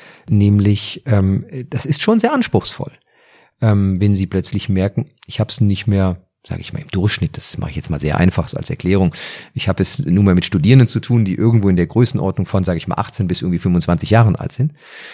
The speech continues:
sondern plötzlich stehen sie vor Menschen, <clears throat> die beispielsweise vierzig Jahre sind, neununddreißig Jahre sind, fünfundvierzig Jahre sind, vielleicht einundfünfzig Jahre alt sind,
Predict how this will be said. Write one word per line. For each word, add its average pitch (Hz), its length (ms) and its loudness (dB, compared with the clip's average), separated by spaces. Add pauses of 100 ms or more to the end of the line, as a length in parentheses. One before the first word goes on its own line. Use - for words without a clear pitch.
sondern 160 240 2
plötzlich 185 260 0
stehen 190 280 2
sie 185 100 2
vor 151 180 4
Menschen, 147 420 4
<clears throat> - 40 -14
die 139 320 8
beispielsweise 135 500 0
vierzig 147 340 0
Jahre 104 220 2
sind, 92 280 -4
neununddreißig 107 580 2
Jahre 87 200 -4
sind, 87 180 -4
fünfundvierzig 180 560 2
Jahre 87 180 0
sind, 87 160 -4
vielleicht 123 280 0
einundfünfzig 175 540 4
Jahre 90 260 2
alt - 120 -10
sind, - 240 -10